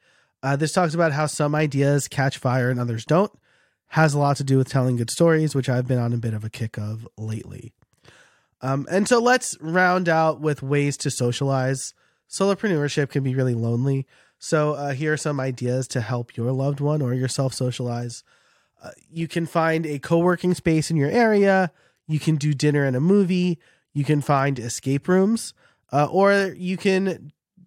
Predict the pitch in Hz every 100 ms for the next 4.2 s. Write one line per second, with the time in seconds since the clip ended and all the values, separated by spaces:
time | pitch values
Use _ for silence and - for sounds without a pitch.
0 | _ - 220 220 180 202 233 - 170 175
1 | 190 160 131 - 131 120 - 110 - 113
2 | - - - _ _ _ _ - 139 139
3 | 156 151 175 180 160 180 - 135 113 -
4 | -